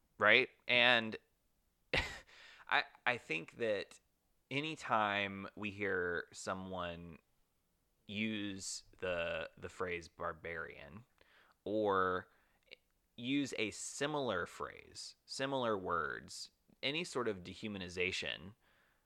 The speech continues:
what we need to think about is, okay, who benefits from using this language? Right? Who is gaining from seeing this group of people as less than?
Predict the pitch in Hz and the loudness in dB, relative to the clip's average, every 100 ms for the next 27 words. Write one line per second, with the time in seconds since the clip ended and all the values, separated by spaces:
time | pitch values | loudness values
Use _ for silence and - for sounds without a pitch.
0 | _ - 110 120 123 117 104 98 - 135 | _ -2 2 2 0 -4 -6 -6 -6 -4
1 | 117 90 85 - 87 85 85 87 - - | -4 -4 -4 -4 -6 -8 -10 -12 -14 -12
2 | - 95 - 82 64 - - _ _ _ | -4 -4 -2 -4 -4 -8 -16 _ _ _
3 | _ - - 127 147 143 120 110 101 - | _ -20 -8 -2 0 0 0 -2 -2 -4
4 | 82 - - 87 87 85 85 85 87 - | -6 -6 -12 -12 -12 -12 -12 -8 -8 -8
5 | 73 - - - - - - _ _ _ | -12 -14 -14 -16 -12 -12 -14 _ _ _
6 | _ _ _ _ _ _ _ - 101 113 | _ _ _ _ _ _ _ 0 4 4
7 | - 101 143 143 104 92 92 - 101 101 | 2 -2 2 2 2 -8 -10 -4 -2 -4
8 | 87 78 80 - 90 87 - 107 98 92 | -10 -12 -14 -10 -10 -8 -8 -8 -8 -10
9 | 92 87 104 104 - - _ - 95 95 | -14 -6 -4 -4 -8 -12 _ -12 -8 -6
10 | 90 80 90 85 80 62 - _ _ _ | -8 -12 -14 -8 -8 -6 -8 _ _ _
11 | _ _ - 87 82 80 - - - 50 | _ _ -6 -6 -6 -10 -10 -10 -12 -12
12 | - | -18